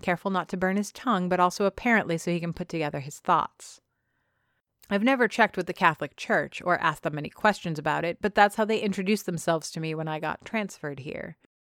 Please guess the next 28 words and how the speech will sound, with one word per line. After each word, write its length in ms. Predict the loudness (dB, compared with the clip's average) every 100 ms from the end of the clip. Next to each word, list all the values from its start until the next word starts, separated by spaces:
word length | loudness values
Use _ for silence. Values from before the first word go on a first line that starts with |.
| _ _ _ _ _ 0
I 40 |
don't 220 | 4 4 2
see 160 | 0
them 140 | 2 0
at 100 | 0
church 260 | 0 2
on 160 | 0 0
Sunday, 580 | 0 0 0 -2 -2 -4
and 120 | 0
I 80 | 2
don't 240 | 4 2
know 100 | 2
that 160 | 0 2
there's 160 | 0 0
still 200 | 0 0
such 260 | 0 -2
a 40 | -2
thing 320 | 2 2 2
as 100 | -2
an 80 | -4
inquisition, 680 | -4 -4 -4 -6 -10 -12 -12
but 160 | -12 0
that's 260 | 2 2
what 100 | -4
they 120 | -6 -4
say 220 | -4 -2
they 180 | -2 -2
are. 400 | -4 -8 -14